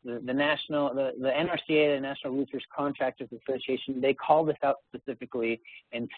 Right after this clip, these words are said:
state that they don't wanna see exposed fasteners, no matter what sealant you have. They don't wanna see exposed fasteners directly to the roof like this. They want the penetration elevated and flashed properly. So, and I say properly because you can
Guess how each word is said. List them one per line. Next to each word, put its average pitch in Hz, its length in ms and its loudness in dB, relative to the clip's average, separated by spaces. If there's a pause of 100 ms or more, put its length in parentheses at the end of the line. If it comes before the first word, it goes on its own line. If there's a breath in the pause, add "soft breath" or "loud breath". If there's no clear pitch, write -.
state 135 340 6
that 123 240 2
they 117 60 6
don't 139 220 4
wanna 147 180 0 (100)
see 139 180 -4
exposed 131 500 0 (100)
fasteners, 120 680 -4 (480)
no 127 100 -4
matter 131 240 4
what 123 260 6 (140)
sealant 117 360 -4 (100)
you 110 220 -8
have. 101 340 -2
They 110 60 -4
don't 123 140 0
wanna 127 180 -2
see 127 80 -4
exposed 123 420 0
fasteners 120 540 0
directly 110 340 -2
to 101 100 -6
the 98 100 -6
roof 95 280 -4
like 80 180 -8
this. - 200 -14
They 113 80 0
want 120 240 2
the - 60 -20
penetration 117 580 -2 (100)
elevated 131 600 2 (440)
and 113 360 -2 (120)
flashed - 520 0 (220)
properly. - 360 -6 (640)
So, 113 340 6
and 113 80 -6
I 107 160 -6
say 113 140 -4
properly 107 520 4
because 95 440 -10
you 107 120 -10
can 95 140 -16